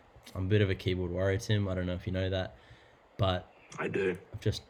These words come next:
Speaker 1: I've just done it. Visit W W W dot A S M R hole, A S M R soul dot com, <laughs> owned by us. Uh, check it out.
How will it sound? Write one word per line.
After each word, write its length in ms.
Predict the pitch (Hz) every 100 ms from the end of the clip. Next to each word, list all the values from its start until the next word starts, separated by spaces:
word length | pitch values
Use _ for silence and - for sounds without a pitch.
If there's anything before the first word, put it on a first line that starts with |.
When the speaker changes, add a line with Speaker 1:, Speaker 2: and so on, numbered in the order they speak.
| _ -
Speaker 1:
I've 100 | 95
just 180 | 107 -
done 120 | 107
it. 120 | 127 113
Visit 400 | 113 107 101 101
W 240 | 98 104
W 220 | 98 98
W 260 | 95 95 92
dot 340 | 98 92 90 -
A 160 | 98 90
S 160 | 90 101
M 120 | 90
R 180 | 90 87
hole, 380 | 90 85 87 90 - - - _ _ _ _
A 200 | 110 107
S 140 | 107 95
M 120 | 92
R 320 | 92 90 90 90 120
soul 680 | - - - 82 85 90 110 - - 113 - - - - - - -
dot 220 | 104 101
com, 400 | - 113 120 127 - - - -
<laughs> 380 | - - - -
owned 300 | 110 113 101
by 200 | 101 92
us. 480 | 95 107 - - - - - - - _ _ - -
Uh, 500 | 92 90 90 87 85 - - -
check 200 | 151 170
it 60 | -
out. 220 | 104